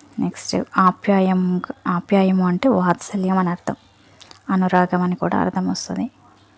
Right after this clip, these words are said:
నెక్స్ట్, అనుకూ-, అనుగుణంగా అంటే అను-, తగిన విధంగా, అ-, అనుగుణంగా అంటే తగిన విధంగా అని అర్థం. ఆ, కనుమరుగు అంటే కనబడకుండా పోవడం లేదా నాశనం అని అర్థం. నెక్స్ట్,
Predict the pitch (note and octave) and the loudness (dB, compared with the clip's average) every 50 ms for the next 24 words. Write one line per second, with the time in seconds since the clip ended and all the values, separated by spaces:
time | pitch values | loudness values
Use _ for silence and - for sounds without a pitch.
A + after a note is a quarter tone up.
0 | _ _ _ _ G3 F#3+ - - - - - - - - - - - - - - | _ _ _ _ -8 -8 -8 -8 -12 -14 -14 -16 -16 -20 -20 -20 -20 -16 -6 -2
1 | F3+ F3+ F#3 F#3 - - G3 G3 G3 - - _ _ - - F#3+ F#3+ F#3+ F#3+ F#3+ | 0 0 0 0 0 2 2 2 2 0 -4 _ _ -4 -2 -2 0 0 0 2
2 | G3 G3 F#3+ F#3 F#3 F#3 F#3 F3+ F3 F3+ - C#4 D4+ - - G3 F#3+ F#3+ F#3+ F#3+ | 2 2 2 0 0 0 -2 -2 -2 -2 -2 -4 -4 -2 -2 -2 0 0 0 0
3 | F#3+ F#3 C#4+ - - - - - - F#3+ F#3 G3+ G3+ G3+ G3 F#3+ F3+ F3+ F3 F3 | 0 -2 -4 -6 -10 -10 -2 2 2 4 6 6 4 4 4 4 2 2 0 0
4 | F3 - - - _ - - G3 G3 - - - - F#3+ F#3 F#3 F#3+ G3 F#3+ F#3 | 0 -2 -4 -6 _ -2 -2 -2 -2 -2 -6 -6 -4 -2 -2 0 0 0 0 0
5 | F#3 F#3 F#3+ F#3 F#3 F#3+ C4 B3+ - G3+ F#3+ F#3+ F#3+ F#3+ F#3+ F#3 F#3 F3+ F3+ F3+ | 0 0 0 -2 -2 -2 -2 -2 0 0 2 2 0 0 0 -2 -2 -2 -2 -2
6 | F3+ F3+ F#3 F3+ F3+ F3+ - - - - G#3+ C#4 - - - - - - - - | 0 0 0 0 -2 -2 -4 -4 -4 -4 -4 -4 -6 -10 -20 -20 -20 -18 -18 -16
7 | - - - - - - - - - _ _ _ - - G3 F#3+ F#3 F#3+ F3+ - | -16 -18 -18 -18 -18 -20 -20 -20 -20 _ _ _ -8 -6 -4 -4 -4 -4 -6 -8
8 | - - - G3 G3 G3 G3 G3 G3 F#3+ F#3+ G3 F#3+ F#3+ F#3 F#3 A#3 - - G3 | -6 -2 2 2 4 4 4 2 2 0 0 0 0 0 0 -2 -2 -2 0 0
9 | F#3+ F#3 F#3 F#3 F#3 - F#3+ F#3 F3+ F3+ F3+ F3+ F3 F3 F3 - - - A#3 G3+ | 2 2 2 0 0 -2 -2 0 0 0 2 2 0 0 0 -2 -4 -4 -2 0
10 | F#3+ F#3 A#3+ C4 - - - A3 G3 F#3 F3+ F3+ - - F#3+ F#3 F3+ - - - | 0 0 -2 -4 -4 -4 -4 0 2 2 2 0 -2 -4 -6 -6 -6 -8 -12 -18
11 | - - - - - - A3 G3 F#3 F3+ F3+ F3+ - - - - - - - - | -20 -20 -20 -20 -14 -8 -4 -2 -2 -2 -4 -6 -8 -10 -12 -12 -14 -18 -20 -20
12 | - - - - - - _ - - _ _ - _ _ - _ - - F#3+ F#3 | -20 -20 -20 -20 -20 -20 _ -20 -20 _ _ -20 _ _ -16 _ -6 -4 -4 -4
13 | - - - - | -8 -10 -12 -12